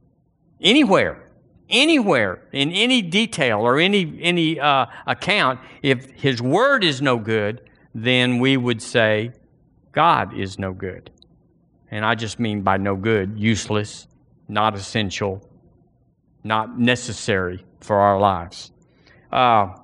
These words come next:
in John twenty, I'm gonna just read this to you. It's in verse twenty-nine. I'll just, "Jesus saith unto him, Thomas, because thou hast seen me,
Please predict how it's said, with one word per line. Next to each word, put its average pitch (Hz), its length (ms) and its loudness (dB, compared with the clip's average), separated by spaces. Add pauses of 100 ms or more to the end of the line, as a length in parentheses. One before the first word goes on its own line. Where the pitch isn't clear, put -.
(200)
in 117 140 -2
John 170 300 2
twenty, 143 360 0
I'm 120 140 2
gonna 120 160 0
just 113 260 -6
read 123 160 0
this 107 180 -4
to 117 120 -4
you. 110 160 -2
It's - 140 -10
in 113 100 0
verse 117 220 2
twenty-nine. 113 600 -2
I'll 110 120 0
just, 107 320 -10 (260)
"Jesus 185 420 0
saith 196 280 2
unto 165 180 2
him, 160 160 0
Thomas, 196 440 0
because 160 380 -2
thou 175 180 0
hast 156 300 -2
seen 294 520 2
me, 143 440 2